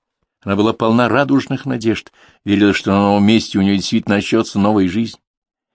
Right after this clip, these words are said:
Их новый дом будет не таким мрачным, как прежний, у неё появятся друзья. Но, увы. И после переезда в её судьбе ровным счётом ничего не изменилось.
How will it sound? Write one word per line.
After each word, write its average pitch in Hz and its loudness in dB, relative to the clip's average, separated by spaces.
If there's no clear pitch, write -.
Их - -10
новый 104 2
дом 110 2
будет 104 2
не 101 -2
таким 104 0
мрачным, 107 0
как 92 -8
прежний, 98 0
у 80 -4
неё 82 -2
появятся 90 -2
друзья. 82 -6
Но, 110 2
увы. 143 0
И 101 2
после 160 4
переезда 139 4
в 127 2
её 127 4
судьбе 107 -2
ровным 98 2
счётом 85 -4
ничего 135 -4
не 117 -6
изменилось. 87 -8